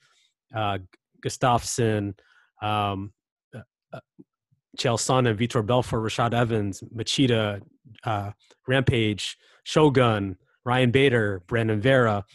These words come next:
So, you know, let's, let's stop the brakes on this, this whole go talk with Khabib because he, he's not the goat.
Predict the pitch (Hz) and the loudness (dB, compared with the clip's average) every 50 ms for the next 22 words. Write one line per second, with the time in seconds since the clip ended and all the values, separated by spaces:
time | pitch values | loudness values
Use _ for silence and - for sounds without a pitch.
0 | - - _ _ _ _ _ - - 147 135 131 123 127 - - _ _ _ _ | -20 -20 _ _ _ _ _ -10 -2 0 2 4 2 2 0 -6 _ _ _ _
1 | _ _ _ _ _ _ _ _ _ _ - - 143 135 127 117 113 113 101 110 | _ _ _ _ _ _ _ _ _ _ -6 -2 0 2 2 2 0 -2 -6 -12
2 | - _ - - - 104 - - 139 147 151 - - - - - - - - - | -20 _ -20 -18 -18 -16 -10 -4 -2 -2 -2 -2 -6 -12 -12 -12 -12 -12 -12 -12
3 | _ _ - 139 147 147 - - 214 214 - - 175 131 131 135 139 147 139 - | _ _ -4 -4 -4 -4 0 -2 -2 -2 0 -2 -2 0 2 4 4 4 2 2
4 | 147 131 127 117 123 117 110 - - _ - 123 - - - - 131 127 123 120 | 0 0 0 0 0 -2 -2 -4 -8 _ -8 -8 -4 -2 0 0 2 2 2 2
5 | 120 117 113 110 101 90 92 - 123 117 - - 123 120 120 - 113 110 - - | 2 0 0 -4 -6 -10 -6 -6 -6 -6 -2 -2 -2 -2 -2 -4 -8 -8 -8 -8
6 | - 92 87 107 110 104 95 110 101 - 123 101 90 117 123 127 110 113 127 120 | -10 -8 -6 -6 -6 -6 -6 -8 -8 -8 -8 -6 -4 -4 -4 -4 -4 -6 -8 -8
7 | 131 139 156 - - - 82 80 - | -8 -10 -10 -12 -14 -14 -14 -20 -20